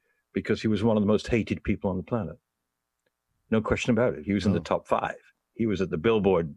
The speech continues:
Speaker 1: top of the charts of hateable people. And when I encountered him personally,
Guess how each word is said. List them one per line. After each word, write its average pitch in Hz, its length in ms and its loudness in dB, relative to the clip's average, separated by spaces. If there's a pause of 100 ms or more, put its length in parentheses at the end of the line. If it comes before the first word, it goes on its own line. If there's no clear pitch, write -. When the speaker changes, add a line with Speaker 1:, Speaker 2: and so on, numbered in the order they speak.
(320)
Speaker 1:
top 135 240 0
of 98 80 2
the 78 80 -8
charts 95 500 0
of 98 140 -4
hateable 104 480 0
people. 160 460 -2 (920)
And 107 460 2 (540)
when 113 240 0
I 104 160 2
encountered 107 440 0
him 98 120 0
personally, 107 640 0